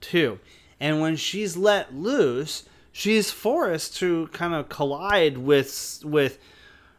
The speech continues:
with society, right? And, and then it becomes very interesting. There's, there's a lot of thematics and metaphors in this film. Uh, there's even, like, kind of a fairy tale motif, too, that you could read into the film.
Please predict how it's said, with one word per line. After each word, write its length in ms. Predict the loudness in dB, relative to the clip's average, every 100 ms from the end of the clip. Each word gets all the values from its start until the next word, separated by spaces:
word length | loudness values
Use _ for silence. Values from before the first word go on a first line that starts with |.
| _
with 200 | -2 -2
society, 920 | -2 -6 -2 0 2 0 -4 -14 -20 -10
right? 400 | -2 2 2 0 -8 _ _ _ _
And, 600 | -2 2 2 2 0 -6 -14 _ _ _ _ _ _
and 220 | -2 2
then 160 | 2 0
it 340 | -2 -6 -6
becomes 400 | -10 -8 -4 -4
very 460 | -6 -8 -4 -2 -4
interesting. 1040 | -4 -4 -4 -6 -10 -6 -2 -2 -4 -6
There's, 280 | -2 -2 -2
there's 320 | -6 -4 -4
a 60 | -2
lot 260 | 2 4
of 140 | 4 0
thematics 800 | -6 -6 -4 0 0 -2 -4 -10
and 160 | -8
metaphors 680 | -6 -4 -4 -6 -4 -2 -2
in 140 | -6 -8
this 240 | -8 -10
film. 460 | -6 -4 -2 -2 -4 -12 -20 -20 -20 -20 -2
Uh, 200 | 2 2
there's 280 | 2 0 2
even, 340 | 2 2 -2
like, 240 | 0 -2 -4
kind 300 | -2 0 0
of 80 |
a 20 | -2
fairy 460 | -6 -2 2 2
tale 340 | 2 -2 -2 0
motif, 640 | -2 -2 -4 -4 -4 -6
too, 320 | -4 2 4
that 140 | 2 0
you 120 | -6
could 220 | -6 -8
read 240 | -4 -2
into 300 | -2 -4 -4
the 120 | -4 -4
film. 420 | -2 0 2